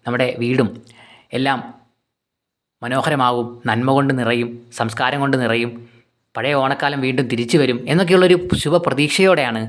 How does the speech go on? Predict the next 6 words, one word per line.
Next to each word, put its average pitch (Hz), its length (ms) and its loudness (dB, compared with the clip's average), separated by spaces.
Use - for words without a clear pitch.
ഈ 127 120 0
മനോഹരമായ 139 580 0
കവിത 101 200 -2
അവസാനിക്കുന്നത്. 110 520 0
അപ്പോൾ 170 200 -2
നിങ്ങൾക്ക് 175 260 -4